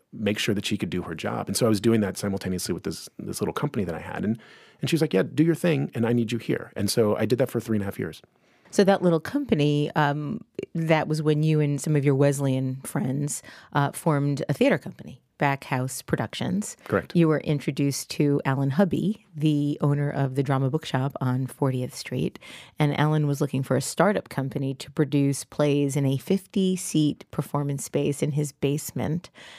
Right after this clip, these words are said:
Speaker 2: And you signed on for the challenge. What kinds of shows were you putting on at that point?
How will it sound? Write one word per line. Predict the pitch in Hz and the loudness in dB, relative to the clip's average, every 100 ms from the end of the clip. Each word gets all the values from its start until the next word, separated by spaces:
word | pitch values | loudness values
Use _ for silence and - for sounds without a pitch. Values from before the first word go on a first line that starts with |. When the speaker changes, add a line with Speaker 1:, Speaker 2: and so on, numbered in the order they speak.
| - - | -20 -2
Speaker 2:
And | 151 | 2
you | 156 | 2
signed | - 165 156 | 2 0 0
on | 147 143 | -2 -4
for | - | -4
the | 151 | -4
challenge. | 143 - 143 139 - 156 - | -4 -2 -2 -2 -6 -8 -6
What | 156 170 - | 0 0 -2
kinds | - 165 160 | -2 -2 0
of | 151 | -2
shows | - 147 147 | 0 0 0
were | 147 | -2
you | 143 | -2
putting | - 143 | -2 -2
on | 143 175 | 0 -2
at | 180 | -2
that | 127 - | -4 -4
point? | - 131 135 | -4 -4 -6